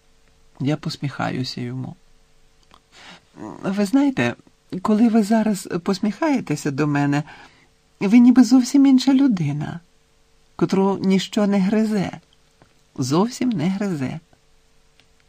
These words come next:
Наче вас не стискає час.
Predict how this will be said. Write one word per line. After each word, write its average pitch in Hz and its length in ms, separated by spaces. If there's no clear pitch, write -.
Наче 180 260
вас 185 320
не 170 220
стискає 175 760
час. 139 460